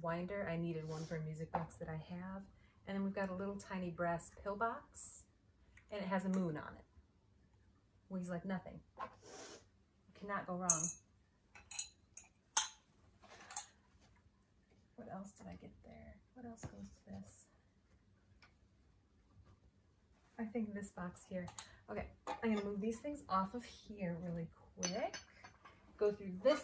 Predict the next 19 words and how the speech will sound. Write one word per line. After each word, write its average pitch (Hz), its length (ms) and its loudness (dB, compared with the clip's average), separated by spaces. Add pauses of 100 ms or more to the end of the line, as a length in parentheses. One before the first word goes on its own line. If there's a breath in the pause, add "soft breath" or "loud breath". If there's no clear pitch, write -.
box, 165 320 2
which 185 120 0
I 180 100 4
know 180 200 4
is 165 80 2
the 170 100 -2
bins. 160 320 0
I 180 80 4
don't, 180 200 4
I 202 80 0
think 262 240 -2
this 269 140 -4
is 220 140 -2
a 190 40 2
different 180 440 0
trip 190 340 2 (220)
to 190 180 0
the 202 80 -2
bins. 233 520 -2